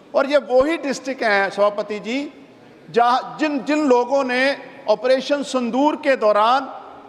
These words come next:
भारतीय सेना के साथ कंधे से कंधा मिलाकर इस देश की लड़ाई लड़ी थी। आज तकरीबन दो महीने हो गए, सभापति जी, ऑनरेबल प्राइम मिनिस्टर साहब भी वहाँ विजिट किया, आए,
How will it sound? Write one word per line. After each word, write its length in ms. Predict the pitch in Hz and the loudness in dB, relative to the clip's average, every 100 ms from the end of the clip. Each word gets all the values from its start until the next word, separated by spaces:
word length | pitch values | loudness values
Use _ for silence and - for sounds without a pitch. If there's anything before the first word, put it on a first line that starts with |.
| - - 131 | -20 -8 0
भारतीय 500 | 196 214 - 269 277 | 0 0 -4 -4 -2
सेना 400 | - 220 233 247 | 0 0 2 0
के 200 | 254 240 | -2 -2
साथ 240 | 214 240 | 2 0
कंधे 460 | - - 226 233 254 | -2 -8 -2 0 0
से 160 | 254 | -2
कंधा 400 | 247 226 226 240 | -2 -4 0 0
मिलाकर 460 | 233 208 208 240 233 | 2 0 0 -2 -6
इस 120 | 214 | -8
देश 260 | - 208 202 | 0 0 0
की 140 | 214 | -2
लड़ाई 240 | 185 175 | 0 2
लड़ी 240 | 170 147 135 | 0 -2 -4
थी। 240 | - - - - - - - - - - - - - - - | -10 -20 -20 -20 -20 -20 -20 -20 -20 -20 -20 -6 -6 -6 -8
आज 240 | 190 254 277 | -2 -2 -2
तकरीबन 360 | 262 254 262 | -6 -4 0
दो 320 | 277 226 240 277 | 0 4 4 4
महीने 280 | 254 254 | 0 0
हो 160 | 269 214 | 2 2
गए, 140 | 220 | 2
सभापति 480 | 190 202 214 214 214 | 0 0 -2 -2 -6
जी, 200 | 185 208 202 - - - - - - - | -8 -10 -12 -20 -20 -20 -20 -20 -14 -2
ऑनरेबल 420 | 196 240 247 269 | 0 2 2 0
प्राइम 300 | 269 220 226 | 0 0 0
मिनिस्टर 320 | 247 247 262 | -2 -6 -6
साहब 260 | 226 240 240 | -2 0 0
भी 120 | 269 | -2
वहाँ 260 | 247 220 240 | 0 2 0
विजिट 280 | 226 254 | -4 -10
किया, 400 | - 240 240 247 190 | -8 0 2 2 0
आए, 400 | 190 220 247 | 0 2 0